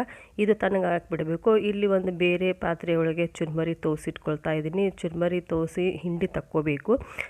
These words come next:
ಯಾವ ರೀತಿ ಅಂತಂದರೆ ನೋಡಿ, ಜಾಸ್ತಿ ನೆನೆನೂ ಬಾರ್ದು, ಆ ರೀತಿ ಈ ರೀತಿ ತಕ್ಕೊಂಡು, ಆ, ಹಿಂಡಿ ತಕ್ಕೊಂಡು ಇಟ್ಕೋಬೇಕು. ನಾನು ಈಗ ಬಾಳಿಗೆಗೇನೆ ಹಾಕ್ತಾ ಇದ್ದೀನಿ ಡೈರೆಕ್ಟಾಗಿ. ಅದು ಸ್ವಲ್ಪ, ಆ,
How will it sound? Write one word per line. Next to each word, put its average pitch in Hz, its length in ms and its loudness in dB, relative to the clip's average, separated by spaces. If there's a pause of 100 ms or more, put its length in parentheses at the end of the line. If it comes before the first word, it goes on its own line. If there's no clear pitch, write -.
(140)
ಯಾವ 175 220 4
ರೀತಿ 190 320 2
ಅಂತಂದರೆ 165 460 2
ನೋಡಿ, 175 240 2
ಜಾಸ್ತಿ 165 440 0
ನೆನೆನೂ 180 380 2
ಬಾರ್ದು, 151 400 0
ಆ 156 220 0
ರೀತಿ 156 400 -2 (340)
ಈ 185 200 0
ರೀತಿ 180 280 2
ತಕ್ಕೊಂಡು, 185 920 0
ಆ, 180 220 6
ಹಿಂಡಿ 175 280 2
ತಕ್ಕೊಂಡು 165 400 0
ಇಟ್ಕೋಬೇಕು. 151 600 2 (300)
ನಾನು 185 300 6
ಈಗ 185 240 2
ಬಾಳಿಗೆಗೇನೆ 175 760 6
ಹಾಕ್ತಾ 165 420 0
ಇದ್ದೀನಿ 160 260 2
ಡೈರೆಕ್ಟಾಗಿ. 156 600 2
ಅದು 180 200 4
ಸ್ವಲ್ಪ, 175 320 0
ಆ, 185 280 4